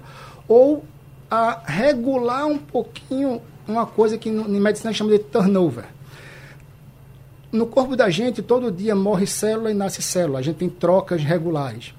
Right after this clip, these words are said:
E o que acontece na, na, na, na, na osteoporose é que começa a morrer mais células do que a gente produzir mais células. E por isso que o osso ele vai enfraquecendo com o tempo, né? Por isso que a gente vai tendo ruga, por isso que o cabelo vai ficando branco, a gente vai desgastando,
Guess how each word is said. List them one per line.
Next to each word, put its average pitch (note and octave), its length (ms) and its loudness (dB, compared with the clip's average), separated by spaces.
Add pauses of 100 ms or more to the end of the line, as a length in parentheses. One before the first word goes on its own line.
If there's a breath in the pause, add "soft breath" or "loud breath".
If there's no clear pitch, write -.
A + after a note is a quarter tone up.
(120)
E E3 60 4
o E3 40 2
que G#3+ 120 -2
acontece A3 840 -2
na, F3+ 360 -4
na, D3+ 180 0
na, C#3+ 600 -2
na, B2 560 -4
na C#3 100 -2
osteoporose D#3+ 760 -2 (460 loud breath)
é F3 140 0
que F#3+ 240 -8
começa G#3 720 -2
a A3+ 40 -2
morrer G#3+ 640 0
mais F#3 340 -4
células A3+ 720 -4
do G3 100 -4
que G3+ 140 -4
a G#3+ 80 -2
gente G3+ 200 -4
produzir G#3 520 -4
mais G#3+ 200 -6
células. D#3 460 -6 (300 loud breath)
E E3+ 60 -2
por F#3+ 220 2
isso G#3+ 180 -4
que - 100 -8
o G#3 100 2
osso G3 200 2
ele G#3 100 4
vai F#3+ 160 -2
enfraquecendo F#3+ 800 -4
com F3 160 -6
o D#3 40 -4
tempo, C3 280 -12 (400 loud breath)
né? D3+ 80 0
Por F3 140 -2
isso F3+ 80 -2
que G#3 60 -2
a G3 40 2
gente F#3 120 -2
vai F3 120 -2
tendo E3+ 220 -2
ruga, E3+ 340 4
por D#3 140 -4
isso D#3 100 -6
que - 60 -10
o - 20 -8
cabelo E3 220 -4
vai E3+ 80 -4
ficando F3 280 -4
branco, E3 300 -2
a D#3 40 -6
gente F3+ 140 -8
vai G3 160 -2
desgastando, F#3 640 -4